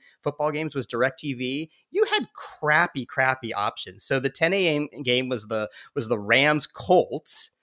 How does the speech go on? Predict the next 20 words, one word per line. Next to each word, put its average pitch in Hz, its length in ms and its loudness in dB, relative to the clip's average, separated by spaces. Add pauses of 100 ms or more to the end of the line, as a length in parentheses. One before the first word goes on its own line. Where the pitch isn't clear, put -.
(460)
Uh, 135 340 6
and 175 160 4
then 175 80 4
the 175 140 6
afternoon 180 420 4
games 170 260 2
were 160 80 -2
the 147 80 -2
Chargers 156 460 4
Raiders 143 460 4
and 135 360 -2
the 131 520 2
forty-niners 143 960 -2
Cardinals. 156 680 -6
It 127 60 -8
was 131 160 -10
just - 240 -8
awful. 147 380 -4
So - 160 -4
anyway, 120 340 -2